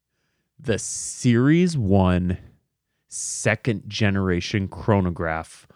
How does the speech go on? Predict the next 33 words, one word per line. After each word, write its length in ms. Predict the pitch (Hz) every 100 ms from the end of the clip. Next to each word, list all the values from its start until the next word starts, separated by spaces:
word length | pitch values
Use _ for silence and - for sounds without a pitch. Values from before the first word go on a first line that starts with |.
| _ _ _ _
Formula 400 | 117 101 101 90
One 280 | 90 90 87
watch. 280 | 85 - -
So 120 | 110
this 180 | 104 107
is 80 |
a 100 | 98
resin 480 | 82 87 85 104 143
case, 540 | 143 117 92 90 - - _ _ _ _ _ _ _ _ _ _ _
resin 720 | 92 95 98 95 104 123 139
bezeled 600 | 113 98 92 92 92 82 - _ _ _ _ _
chronograph 880 | - - 107 98 110 107 98 98 - _
quartz 680 | - - 104 101 101 - -
watch 500 | 90 87 71 - - - _ _ _
with 220 | 110 104 -
two 180 | 117
hundred 220 | 110 120 147
meters 280 | 160 190
of 80 | 202
water 240 | 107 82 85
resistance. 760 | 82 87 87 - 85 87 - - _ _ _ _ _ _ _ _ _ _
And 120 | 123
let 120 | 117 160
me 80 |
tell 180 | 190 -
you 100 | 160
guys, 440 | 151 76 76 80 - _ _ _ _ _ _ _
this 160 | 110 -
watch 240 | 104 110
is 60 | 127
a 40 |
little 220 | 113 110
funky. 540 | 110 - 85 - -